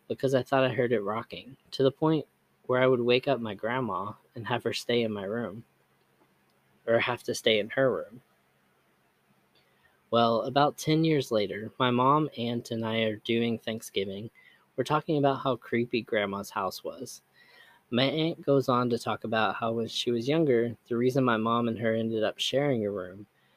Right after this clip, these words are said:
was because she thought her room was haunted. She said she woke up one morning and the rocking chair was about two feet closer to her bed. And after that night, it would start rocking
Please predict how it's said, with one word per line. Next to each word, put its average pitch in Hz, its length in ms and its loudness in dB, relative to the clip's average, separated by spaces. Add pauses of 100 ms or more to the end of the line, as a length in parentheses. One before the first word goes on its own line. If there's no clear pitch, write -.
(220)
was 120 100 -6
because 131 260 2
she 143 200 2
thought 120 260 0
her 120 200 2
room 113 240 0
was 104 140 -6
haunted. 117 480 -4 (760)
She - 180 0
said 165 220 4
she - 140 2
woke 131 260 6
up 131 200 2
one 113 140 2
morning 101 380 -2
and 117 120 -4
the 113 80 0
rocking 123 360 0
chair 113 300 0
was 110 180 0
about 104 340 2
two 156 260 -2
feet - 280 -4
closer 131 440 0
to - 220 -6
her 98 80 0
bed. 107 380 -4 (840)
And 117 120 -4
after 139 300 2
that 131 220 6
night, 107 340 -2
it 123 100 -2
would 123 140 -2
start 120 300 2
rocking 113 560 -4